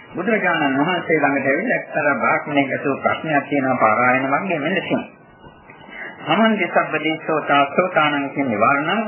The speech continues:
සෝතානං සංවරම්බෝහි කේන පේ-, අ, සෝතාපට්ඨි විරේ" කියලා. මේ අදහස මේකයි. හැම පැත්තෙම ජල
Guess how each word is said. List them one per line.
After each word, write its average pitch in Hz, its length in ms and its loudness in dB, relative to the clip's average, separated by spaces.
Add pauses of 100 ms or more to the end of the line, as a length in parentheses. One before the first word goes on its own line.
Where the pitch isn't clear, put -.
සෝතානං 185 540 0
සංවරම්බෝහි 143 880 2 (260)
කේන 202 300 4
පේ-, 143 320 2 (100)
අ, 147 120 4 (280)
සෝතාපට්ඨි 147 680 2
විරේ" 123 340 2
කියලා. 104 280 -4 (640)
මේ 175 180 2
අදහස 214 380 2
මේකයි. 175 440 0 (880)
හැම 175 280 0
පැත්තෙම 185 640 -2 (220)
ජල 143 220 0